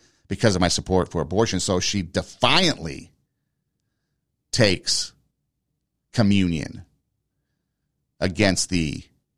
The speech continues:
request or advice or counsel of the Archbishop. "Do as you please. I am the God. I will do what I want. I created God. The Bible's a myth." And it goes on and on.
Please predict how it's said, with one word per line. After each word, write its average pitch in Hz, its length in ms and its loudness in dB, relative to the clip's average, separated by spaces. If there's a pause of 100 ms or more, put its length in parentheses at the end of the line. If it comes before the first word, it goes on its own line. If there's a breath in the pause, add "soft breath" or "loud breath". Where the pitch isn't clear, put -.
(280)
request 98 580 2
or 82 200 0
advice 78 640 0
or 73 260 -4
counsel - 720 -4 (260)
of 80 160 -6
the 87 160 -4
Archbishop. - 640 -4 (1300)
"Do 92 220 2
as 78 120 0
you 76 60 -6
please. - 580 -2 (120)
I 104 240 4
am 82 560 -2
the 85 120 -8
God. 80 520 0 (100)
I 107 200 4
will 85 220 2
do 87 200 -4
what 82 140 -4
I - 80 -4
want. 85 500 -4 (720)
I 92 180 2
created 95 520 0
God. 76 520 -2
The 82 80 -6
Bible's 73 440 0
a - 40 -8
myth." - 460 -4 (720 soft breath)
And - 100 6
it 190 60 6
goes 180 200 8
on 165 220 8
and 143 100 8
on. 123 380 4